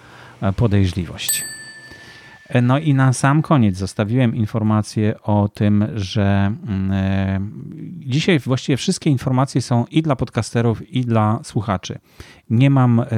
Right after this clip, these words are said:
nie podzieliłem nic, no bo, bo się nic nie nadaje do tego, żeby, żeby to był tylko, e, wpis, e, żeby to była tylko informacja tylko dla podcasterów na przykład. Chociaż ta wydaje się bardziej dla podcasterów na razie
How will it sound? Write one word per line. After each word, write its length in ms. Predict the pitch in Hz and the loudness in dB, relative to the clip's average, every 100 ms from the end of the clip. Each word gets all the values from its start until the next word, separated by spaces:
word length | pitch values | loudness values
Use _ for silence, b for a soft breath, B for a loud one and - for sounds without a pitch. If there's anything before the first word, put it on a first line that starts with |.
| 107 113 - | 2 0 -4
nie 200 | 131 139 | -2 0
podzieliłem 540 | 139 120 123 117 104 104 | 0 0 2 2 2 2
nic, 240 | 127 - | 0 -2
no 80 | 131 | -2
bo, 320 | 131 120 123 | 0 0 -2
bo 240 | 123 131 | -2 -4
się 120 | 127 131 | 0 2
nic 260 | 131 - | 2 2
nie 100 | 123 | 2
nadaje 320 | 120 117 113 | 4 2 2
do 100 | 101 | 0
tego, 220 | 98 107 107 | -4 -6 -4
żeby, 340 | 104 104 101 B B B B - | -2 -2 -2 B B B B -4
żeby 240 | 107 104 | 0 2
to 120 | 104 | 2
był 140 | 101 104 | 0 0
tylko, 420 | 104 - 101 95 - _ _ _ _ _ _ - | 0 0 0 -2 -6 _ _ _ _ _ _ -4
e, 300 | 113 101 101 | 0 2 0
wpis, 500 | - - 104 - - | -2 -2 -2 -2 -4
e, 400 | 107 101 101 101 | 0 2 2 2
żeby 240 | 92 104 | 0 -2
to 140 | 104 107 | -2 -2
była 260 | 101 101 | 0 0
tylko 220 | 95 104 104 | 0 -2 -2
informacja 600 | 101 104 104 98 110 95 - | -2 -2 -2 -2 -2 -4 -2
tylko 440 | 139 135 123 113 | 2 2 2 -2
dla 260 | 95 98 98 b _ | 0 0 0 b _
podcasterów 640 | 107 - 107 - 101 92 - | -6 -4 -4 0 -2 -2 -8
na 100 | 90 | -12
przykład. 440 | - - - - B B B | -12 -12 -12 -12 B B B
Chociaż 360 | - 139 131 - | -4 -2 -2 -2
ta 280 | 147 156 | 0 0
wydaje 360 | 123 113 123 117 | 0 0 2 0
się 160 | - 104 | 0 0
bardziej 340 | 113 117 127 | 0 0 -2
dla 120 | 113 | -2
podcasterów 760 | - - 110 - 120 120 113 - | -4 -4 -6 -2 0 2 0 -6
na 280 | - 107 110 | -4 0 2
razie 420 | 104 98 104 190 | 4 4 4 2